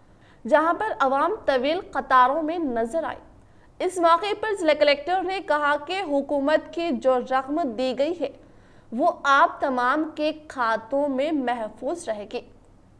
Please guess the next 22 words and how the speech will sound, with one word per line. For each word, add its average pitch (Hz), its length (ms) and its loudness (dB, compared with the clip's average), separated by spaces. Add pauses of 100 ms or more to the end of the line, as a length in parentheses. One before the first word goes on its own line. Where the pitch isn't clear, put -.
खातों 311 440 4
से 359 180 -4 (720)
बाहर 294 440 2
निकालने 302 460 0
की 320 160 -4
फिक्र 320 340 -4
ना 240 240 -4
करें, - 220 -8 (240)
जो 196 220 -4
आपकी 254 340 2
रकम 247 460 0
है 392 180 -6
वो 262 200 -4
आप 269 460 2
लोगों 247 300 0
की 311 160 -10
ही 208 160 -10
रहेगी। 226 340 -6 (760)
कोरोना 349 420 6
वायरस 285 380 2
के 320 180 -4 (100)
फैलाव 247 520 2